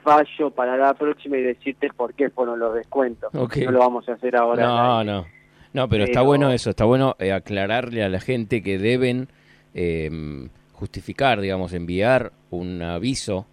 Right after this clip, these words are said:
Speaker 2: al, al trabajo cuando tienen que faltar por algo, ¿no? Si se sienten mal por ahí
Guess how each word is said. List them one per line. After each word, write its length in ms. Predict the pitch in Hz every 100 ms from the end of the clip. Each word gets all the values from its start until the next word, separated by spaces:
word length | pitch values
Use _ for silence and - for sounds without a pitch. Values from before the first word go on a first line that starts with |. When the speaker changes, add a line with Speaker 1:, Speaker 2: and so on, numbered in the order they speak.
| -
Speaker 2:
al, 460 | 90 87 85 82 - _ _ _ _
al 180 | - 82
trabajo 540 | 98 92 98 - -
cuando 280 | 85 87 90
tienen 280 | 85 101 101
que 80 | 90
faltar 440 | - 90 85 98 85
por 180 | 87
algo, 340 | 82 85 78 78
¿no? 220 | 98 113
Si 180 | - 82
se 140 | 90
sienten 380 | - 107 98 95
mal 380 | 117 143 120 98
por 160 | 95
ahí 200 | 101 101